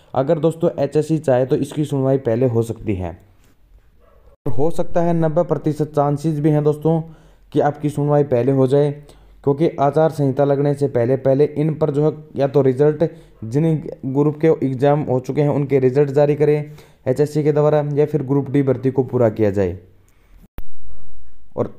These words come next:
लगभग जो चांसेस हैं वो आपके ग्रुप डी भर्ती के भी हैं कि वही ग्रुप डी की भर्ती जो है उसको पूरा किया जाए। उसके बाद जो है दोस्तों, जो कैंडिडेट लग चुके हैं, यानी कि एमपीएचडब्ल्यू की जो भर्ती हो चुकी है, स्टाफ नर्स की भर्ती हो चुकी है,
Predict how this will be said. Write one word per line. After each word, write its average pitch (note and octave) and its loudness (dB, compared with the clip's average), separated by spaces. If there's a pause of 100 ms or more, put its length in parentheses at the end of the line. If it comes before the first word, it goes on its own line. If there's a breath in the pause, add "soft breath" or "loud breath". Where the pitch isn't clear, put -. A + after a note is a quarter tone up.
(120)
लगभग D#3+ 0
जो E3 2
चांसेस D#3 0
हैं D#3 2
वो D#3 2
आपके D3 0
ग्रुप C#3+ 0
डी C#3+ 2
भर्ती C3+ 0
के C#3+ 2
भी D3 0
हैं D3 0
कि D3 -4
वही C3+ 2
ग्रुप C3 -2
डी C3+ 0
की C#3+ -2
भर्ती B2+ -2
जो C3 0
है C3 2
उसको C#3 0 (460 loud breath)
पूरा C#3 2
किया D3 0
जाए। D3+ 2 (360 loud breath)
उसके B2+ -2
बाद E3 2
जो E3 2
है E3 2
दोस्तों, E3 0
जो D3 0
कैंडिडेट D3+ 0
लग C#3 0
चुके B2+ -2
हैं, G2+ -2 (380 soft breath)
यानी C#3 0
कि C#3+ -6
एमपीएचडब्ल्यू C#3 -4
की D3 -2
जो D3+ 2
भर्ती C3+ 0
हो C#3 4
चुकी C#3 -4
है, D3 -2 (380 loud breath)
स्टाफ C#3+ -2
नर्स D3+ -2
की E3 -2
भर्ती D3 -2
हो D3 4
चुकी C#3 -4
है, C#3+ -2